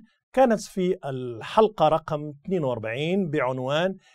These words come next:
"كيف تطورت كلمة محمد من فكرة لاسم؟" ثم تأتي الحلقة أربعة وستين بعنوان "من هو أبو لهب؟" ثم في المرتبة الثالثة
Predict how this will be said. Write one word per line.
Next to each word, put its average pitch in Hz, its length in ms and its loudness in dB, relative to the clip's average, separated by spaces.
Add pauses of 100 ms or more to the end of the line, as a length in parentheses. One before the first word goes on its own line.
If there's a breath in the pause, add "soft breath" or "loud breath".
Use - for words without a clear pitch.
(220 soft breath)
"كيف 269 320 4
تطورت 202 800 8
كلمة 170 460 2
محمد 156 540 -2
من 123 180 -4
فكرة 190 560 4
لاسم؟" 151 580 2 (420)
ثم 208 220 4
تأتي 190 600 0
الحلقة 147 600 -2
أربعة 151 320 2
وستين 190 560 -2 (440)
بعنوان 196 840 4
"من 196 320 4
هو 233 380 8 (100)
أبو 180 240 6
لهب؟" 117 400 4 (420)
ثم 202 380 2
في 165 260 -2
المرتبة 180 480 2
الثالثة 165 680 2